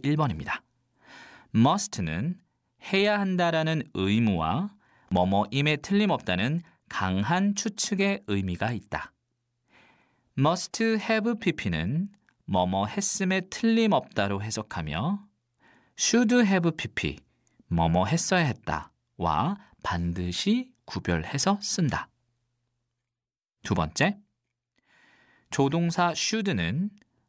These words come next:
뭐뭐 해야 한다라는 의무와 뭐뭐일 것이다라는 추측의 의미가 있다. 특히 요구, 제안, 명령, 주장 등의 동사 뒤에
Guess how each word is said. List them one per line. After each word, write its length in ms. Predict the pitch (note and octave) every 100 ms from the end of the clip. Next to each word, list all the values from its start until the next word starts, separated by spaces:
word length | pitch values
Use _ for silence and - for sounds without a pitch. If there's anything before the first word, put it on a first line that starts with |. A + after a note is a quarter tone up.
| _ _ -
뭐뭐 360 | F#2+ F#2+ G2
해야 300 | B2 F3 F#3+
한다라는 580 | F3+ D#3+ C#3+ C3 C#3 D#3 -
의무와 680 | G2+ G#2 A#2 E2+ D#2+ D3 - - _ _ _ -
뭐뭐일 580 | F#2 F2+ F2+ C#3+ F#3
것이다라는 960 | G3+ D#3 - - G#2 D#2+ D#2 F2 G2+ D#3+
추측의 540 | E3+ - - - G3+ G3
의미가 340 | A#2 G2+ A#2+
있다. 440 | F2+ - D2+ - _ _ _ _ _ _ _ _ -
특히 500 | - - G2+ F3 - _ _ _ _ G2+
요구, 640 | G2 F#2+ G2 D3+ A#3+ C4
제안, 520 | - F#2+ F#2 B2+ F#3+ G#3+
명령, 640 | - F2 E2 F2 A#2+ G3 A3+
주장 560 | - G#2+ C3+ D#3 G#3 G#3+
등의 340 | - G#2 A2
동사 360 | - G2 G2+ G2+
뒤에 420 | - F2+ D3 E2+